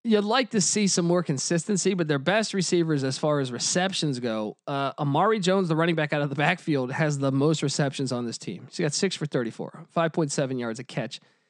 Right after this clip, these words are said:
But their best actual wideout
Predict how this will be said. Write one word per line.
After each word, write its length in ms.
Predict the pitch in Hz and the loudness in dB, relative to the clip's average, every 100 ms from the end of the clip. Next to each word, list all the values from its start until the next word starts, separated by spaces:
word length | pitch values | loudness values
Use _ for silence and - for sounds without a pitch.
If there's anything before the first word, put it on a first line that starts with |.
| _ _ _ _ _ | _ _ _ _ _
But 380 | 143 196 208 139 - _ _ | 0 2 2 -2 -8 _ _
their 140 | 180 170 | 0 0
best 380 | 147 220 226 - | 4 2 2 -2
actual 560 | 180 196 196 - 185 143 | -2 0 0 2 2 2
wideout 560 | 127 151 160 107 101 | 2 2 0 -2 -8